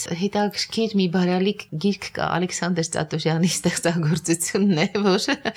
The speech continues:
ուրախանալու համար ես միշտ կարդում եմ և տեսնում եմ, որ դա բոլոր ժամանակների համար գրված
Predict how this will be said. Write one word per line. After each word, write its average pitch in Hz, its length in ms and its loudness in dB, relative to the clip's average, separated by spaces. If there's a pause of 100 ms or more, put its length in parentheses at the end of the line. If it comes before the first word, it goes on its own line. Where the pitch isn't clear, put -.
(260)
ուրախանալու 202 720 2
համար 202 380 2
ես 185 200 -2
միշտ - 220 -4
կարդում 180 500 0
եմ 185 220 0 (300)
և 190 180 0
տեսնում 202 300 2
եմ, 175 80 2
որ 160 100 0
դա 165 100 0
բոլոր 190 300 2
ժամանակների 160 720 -2
համար - 360 -4
գրված 175 540 -2